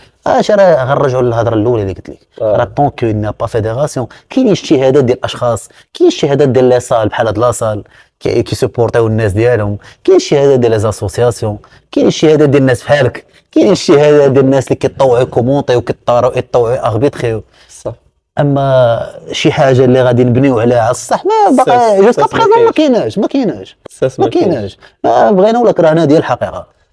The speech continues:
Speaker 2: ايوا، نتمناو هذا الشيء يتحسن مع الوقت، وان شاء الله ي-، يجتمعوا القوى اللي كاينين في المغرب باش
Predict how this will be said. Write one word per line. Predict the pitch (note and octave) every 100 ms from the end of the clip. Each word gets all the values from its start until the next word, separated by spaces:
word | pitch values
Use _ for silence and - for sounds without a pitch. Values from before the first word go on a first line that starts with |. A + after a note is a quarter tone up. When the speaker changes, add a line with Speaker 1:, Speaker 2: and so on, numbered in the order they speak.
| _ _ -
Speaker 2:
ايوا، | C3
نتمناو | A2+ - B2 A#2+
هذا | A2
الشيء | - - G#2 G2+ G2 F#2+ A2
يتحسن | - - - A#2
مع | G#2 G#2+
الوقت، | G#2+ C#3 - -
وان | A2+ G#2+ G#2+ G#2+
شاء | - -
الله | A#2 A#2 A2
ي-، | G#2 - - -
يجتمعوا | G3 C#3+ - C#3 A#2 A2+ B2 A2 G#2+ -
القوى | A2+ - C#3 B2+ B2
اللي | A#2 A2+
كاينين | - A#2 A2+
في | -
المغرب | A2 G#2+ D#3 A#2
باش | G2+ A#2 -